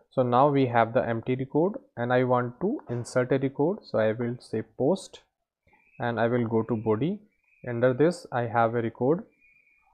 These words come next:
and I say send. It will delete, sorry, it will insert. You see this record have been inserted. Now once again I say two and I give some more information like M Tech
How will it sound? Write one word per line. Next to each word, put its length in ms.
and 280
I 140
say 220
send. 420
It 60
will 120
delete, 460
sorry, 220
it 100
will 140
insert. 520
You 100
see 280
this 120
record 320
have 200
been 120
inserted. 520
Now 120
once 340
again 340
I 200
say 260
two 240
and 300
I 220
give 160
some 160
more 300
information 720
like 400
M 240
Tech 140